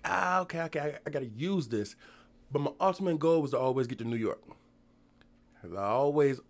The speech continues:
in my life, I was like, "I gotta go to New York at some point." You know, and then my uncle, he was always, like, a, a guy that could make some connections and everything like that. So I was like, "I gotta make it to New York." Um, like, a year and a half passed,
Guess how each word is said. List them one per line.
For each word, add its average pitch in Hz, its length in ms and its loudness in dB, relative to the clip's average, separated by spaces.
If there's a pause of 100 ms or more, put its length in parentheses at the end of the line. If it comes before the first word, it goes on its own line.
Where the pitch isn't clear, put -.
(120)
in 120 80 -4
my 120 80 -2
life, 123 220 -2
I 120 40 -4
was 107 100 -6
like, 92 120 -10
"I - 120 -16
gotta 120 240 0
go 117 100 -4
to 113 100 -2
New 113 100 -4
York 110 260 -6
at 95 120 -8
some 113 440 -6
point." 104 320 -8 (800)
You 92 140 -10
know, 98 240 -6
and 101 80 -6
then 98 60 -10
my 95 200 -8
uncle, 123 420 -4 (280)
he 139 80 -6
was 117 140 -6
always, 113 400 -2
like, 104 240 -6
a, 101 280 -6 (240)
a 98 80 -12
guy 113 200 -2
that 113 120 -4
could 110 120 -10
make 110 140 -6
some 110 140 -10
connections 104 560 -6
and 113 80 -2
everything 117 240 -4
like 117 160 -4
that. 123 140 -4
So 107 100 -12
I 104 40 -12
was 101 80 -16
like, 92 120 -18
"I - 100 -20
gotta 113 260 -8
make 117 260 -8
it 117 140 -6 (400)
to - 120 -18
New 95 180 -6
York." 101 280 -6 (1600)
Um, 101 520 -6 (1400)
like, 120 140 -6
a 101 60 -8
year 131 200 -2
and 160 80 4
a 147 40 2
half 143 300 0
passed, 131 600 0